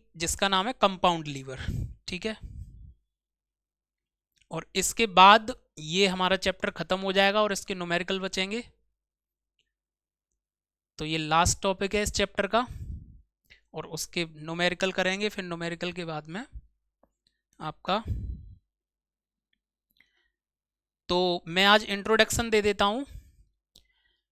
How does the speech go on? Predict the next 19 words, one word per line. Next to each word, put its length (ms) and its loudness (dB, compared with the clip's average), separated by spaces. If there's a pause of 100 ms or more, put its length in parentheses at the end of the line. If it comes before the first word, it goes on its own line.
(140)
कंपाउंड 480 6
लीवर 260 0
का, 220 -6 (320)
ठीक 160 0
है। 140 6 (1200)
देखिए, 220 6 (380)
हमने 280 2
सिंपल 320 4
लीवर 280 0
पढ़ा 280 2 (480)
और 140 4
बेल 260 6
क्रैंक 280 -2
लीवर 260 -4
पढ़ा, 260 -10 (880)
उसमें 540 4 (1400)
केवल 340 10
और 160 6
केवल 400 6